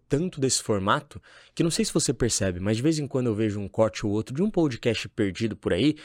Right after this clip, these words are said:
E aí você vai nos comentários e tá sempre uma parada assim, ou um elogio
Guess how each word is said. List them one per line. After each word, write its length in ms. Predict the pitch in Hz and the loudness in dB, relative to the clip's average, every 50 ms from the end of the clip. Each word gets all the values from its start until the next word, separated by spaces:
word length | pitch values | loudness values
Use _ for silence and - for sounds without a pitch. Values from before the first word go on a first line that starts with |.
| - - - - - - - - - - - - - _ - | -18 -18 -18 -18 -18 -20 -20 -20 -20 -20 -20 -20 -12 _ 0
E 120 | 123 123 | 2 4
aí 160 | 127 127 139 | 4 6 4
você 180 | 156 - - 135 | 4 4 4 2
vai 160 | 110 131 143 160 | 2 2 2 2
nos 160 | 156 - - | 0 0 -2
comentários 800 | - 139 135 117 98 - - 117 127 135 123 101 - - - - - | -4 -4 -4 -4 -4 -6 -6 -6 -4 -4 -4 -6 -6 -8 -12 -12 -12
e 40 | 123 | -10
tá 160 | 113 - 139 | -6 -4 -2
sempre 360 | 120 - - 147 151 160 - 156 | -2 -2 0 -2 -2 -2 -2 -4
uma 160 | 156 151 143 | -4 -4 -4
parada 360 | - 143 131 120 120 117 113 | -4 -4 -4 -4 -4 -4 -4
assim, 280 | 107 - - 110 101 - | -4 -4 -4 -4 -6 -2
ou 140 | - 123 147 | 0 2 2
um 120 | 170 165 156 | 4 4 2
elogio 600 | 147 139 131 117 104 92 98 120 151 165 175 - | 2 2 2 0 0 0 0 2 2 2 0 -2